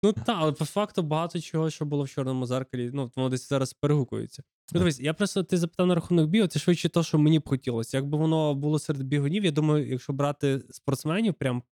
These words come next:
Speaker 1: професіон-, ну, професі-, професіоналів, типа, які, для яких це, там, момент заробітку і повністю весь фокус, я думаю, що воно буде мати значний плюс. Тобто, наприклад, тобі не треба, напевно, весь час буде перебувати, не знаю, в,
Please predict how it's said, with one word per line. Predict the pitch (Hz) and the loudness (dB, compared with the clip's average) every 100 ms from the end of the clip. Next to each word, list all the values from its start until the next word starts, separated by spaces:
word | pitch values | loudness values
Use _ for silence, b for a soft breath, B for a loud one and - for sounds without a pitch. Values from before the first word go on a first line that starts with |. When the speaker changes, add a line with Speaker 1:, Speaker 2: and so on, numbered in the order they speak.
| _ | _
Speaker 1:
професіон-, | 131 - - 151 | -8 -6 -4 0
ну, | 151 120 - | 0 -2 -4
професі-, | 135 143 - | -8 -6 -10
професіоналів, | 135 127 - 139 131 123 117 _ _ _ _ _ | -8 -8 -8 -6 -4 -6 -10 _ _ _ _ _
типа, | 127 - | -10 -4
які, | 120 120 127 127 120 | -2 -2 -4 -6 -4
для | |
яких | 127 - 123 | -4 -6 -10
це, | - 117 113 | -8 -6 -6
там, | - 110 | -8 -8
момент | 107 113 117 | -4 -2 -2
заробітку | 120 120 120 127 _ 110 113 | 0 0 0 -4 _ -10 -10
і | 110 | -12
повністю | 113 110 113 110 - | -12 -10 -8 -10 -10
весь | 113 104 | -10 -4
фокус, | 156 180 139 | -4 -2 -2
я | 123 | 0
думаю, | 135 147 | 2 2
що | 123 | 2
воно | 135 131 | 0 0
буде | 131 127 | 0 0
мати | 127 - | -2 -4
значний | 120 117 127 | -6 -4 -4
плюс. | 120 117 107 _ _ _ _ _ - | -4 -6 -8 _ _ _ _ _ -6
Тобто, | 127 143 | -6 -2
наприклад, | 131 143 143 139 - _ _ _ | -2 -2 -2 -2 -4 _ _ _
тобі | 127 151 | 0 2
не | 147 | 2
треба, | 147 151 143 | 0 0 2
напевно, | 135 143 147 | 2 2 2
весь | 131 | 2
час | - 147 | 2 0
буде | 131 135 131 | 0 0 0
перебувати, | - 127 120 123 135 - 131 123 120 113 | 0 -2 0 -2 -2 -2 0 0 0 -2
не | 113 | -4
знаю, | 113 110 110 - | -6 -8 -8 -12
в, | - | -10